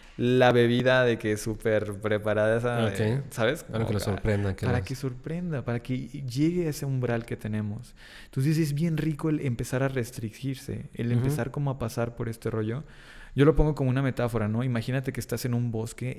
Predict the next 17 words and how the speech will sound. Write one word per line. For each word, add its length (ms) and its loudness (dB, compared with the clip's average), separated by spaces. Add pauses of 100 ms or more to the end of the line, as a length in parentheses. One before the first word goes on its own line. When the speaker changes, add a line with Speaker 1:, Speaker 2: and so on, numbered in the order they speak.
Speaker 1:
helado, 500 0
o 60 -8
sea, 300 -6
tú 100 -4
estás 540 -8 (180)
de 320 -6
que 220 -6
lleno 260 2
de 100 2
nieve, 600 0 (180)
tu 140 -4
ropa 240 0
está 420 -2
húmeda 420 2
por 140 -2
ese 160 -4
rollo, 420 0